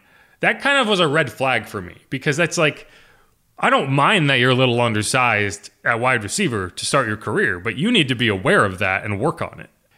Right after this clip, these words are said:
And so I don't know if that's something that changed for him throughout the year. Maybe he just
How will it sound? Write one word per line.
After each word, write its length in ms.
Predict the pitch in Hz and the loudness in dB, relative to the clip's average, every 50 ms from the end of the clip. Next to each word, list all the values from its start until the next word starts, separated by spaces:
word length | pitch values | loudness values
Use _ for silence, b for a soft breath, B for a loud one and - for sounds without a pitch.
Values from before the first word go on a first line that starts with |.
| b b | b b
And 160 | 143 143 135 | -4 -4 -2
so 320 | - - 156 147 139 135 131 | 0 0 2 4 4 4 4
I 80 | 143 | 4
don't 140 | 156 156 147 | 2 2 4
know 160 | 147 143 139 | 4 2 2
if 80 | 127 - | 2 0
that's 180 | 143 135 127 | 0 0 0
something 180 | - 147 143 120 | 0 -2 0 0
that 140 | 113 110 107 | -2 -2 -2
changed 300 | - 156 156 165 160 - | -2 -2 -2 -2 -2 0
for 80 | 156 | 0
him 80 | 147 147 | 0 0
throughout 240 | 147 143 131 127 123 | 2 2 0 0 0
the 80 | 123 | 0
year. 200 | 120 151 165 156 | 0 2 2 2
Maybe 240 | 135 131 135 147 147 | 2 0 0 -2 -2
he 160 | 131 139 131 | -2 -2 -4
just 380 | 127 113 104 131 120 - - | -4 -4 -4 -4 -4 -4 -6